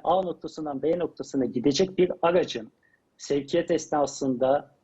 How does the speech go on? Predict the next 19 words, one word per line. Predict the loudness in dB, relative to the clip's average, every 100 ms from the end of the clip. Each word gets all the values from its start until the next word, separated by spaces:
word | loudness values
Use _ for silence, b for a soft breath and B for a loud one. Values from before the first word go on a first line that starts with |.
| -2
e, | 2 2
gümrükleme | 2 2 2 2 2 4 6
operasyonlarına | 4 4 2 2 0 -2 0 2 2 2
dahil | 0 0 -2 -6 -16 _ _ _ _ _ _ _
tüm | 0 4 4 2 -4 -18 -4
detayları | -2 2 2 4 4 2 0 -4 -4
tek | -4 0
bir | 0 0
noktada | -2 -2 -2
yönetiliyor | 0 2 2 0 0 4
olması | 4 2 0 -4 -2 -2
ve |
şu | 0 0 2
an | 2 0
yöneten | -2 -4 -2 -2 -2
firmaların | -4 -6 -2 -2 0 0
da | -2 -4 -6
bir | -2
sonrakinde | 0 2 2 -2 -8 -6 -4 -6